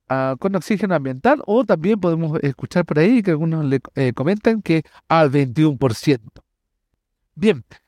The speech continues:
entonces en este veintiuno por ciento que es, eh, de oxígeno, más un setenta y ocho por ciento de nitrógeno, más uno de otros gases, que ju-, justo ese otros gases, su composición mayoritaria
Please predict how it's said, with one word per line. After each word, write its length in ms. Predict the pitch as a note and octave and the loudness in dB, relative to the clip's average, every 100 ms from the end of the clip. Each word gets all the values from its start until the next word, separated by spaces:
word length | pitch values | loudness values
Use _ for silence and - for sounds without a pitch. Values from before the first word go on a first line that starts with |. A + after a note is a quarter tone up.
| - | -6
entonces 280 | - E3+ G#3 | -2 -2 2
en 120 | C4 B3+ | 2 2
este 140 | C4 | 2
veintiuno 460 | A3 G3+ - C4 C#4 | 0 0 -2 -2 0
por 180 | A3+ | -4
ciento 600 | E3+ - C4 A#3+ - D3+ C#3+ | -2 -2 0 0 0 -2 0
que 220 | C3+ C#3 | 0 0
es, 200 | C3+ - - | 0 -6 -2
eh, 340 | C3 B2+ B2+ | 0 2 0
de 100 | B2+ | 0
oxígeno, 640 | B2 - B3 - G#3 F3+ G3+ _ _ _ _ _ _ _ _ | -2 0 0 2 0 0 -4 _ _ _ _ _ _ _ _
más 360 | - D3+ D3+ - | -2 2 2 2
un 100 | D3 | -2
setenta 360 | A2+ C3 B2 B2 | -2 -2 0 2
y 80 | |
ocho 160 | D#3+ F3+ | 2 0
por 140 | C3+ | -4
ciento 340 | - E3+ D#3 C3 | -2 -2 0 0
de 160 | B2 | 0
nitrógeno, 440 | B2 D#3+ D3+ - A#2 | 0 0 0 0 -2
más 240 | B2 A#2+ - | -2 -2 -6
uno 460 | F#3+ G3 F3+ F3 - _ _ _ | -2 0 0 -2 -6 _ _ _
de 180 | C3 C3 | -2 2
otros 320 | B2+ D3+ E3 | 2 0 -2
gases, 380 | E3 G#3 - A#3+ - _ - | 2 0 0 -4 -4 _ -2
que 200 | D3 B2 | 0 0
ju-, 140 | - _ | -6 _
justo 380 | - G#3+ - E3+ | -6 -4 2 0
ese 160 | C#3+ | 2
otros 300 | D#3+ D#3+ D3+ | 0 0 0
gases, 420 | C3+ E3+ - G#3 - _ - A#2+ | 2 2 2 -4 -6 _ -16 -8
su 180 | D3 | -6
composición 680 | C3+ A#2+ C3 A2+ B2+ B2 A#2+ | -4 -4 -4 -4 -6 -4 -2
mayoritaria 600 | A#2 A#2 A2+ D#3 D#3+ D#3+ | -2 -2 0 2 2 2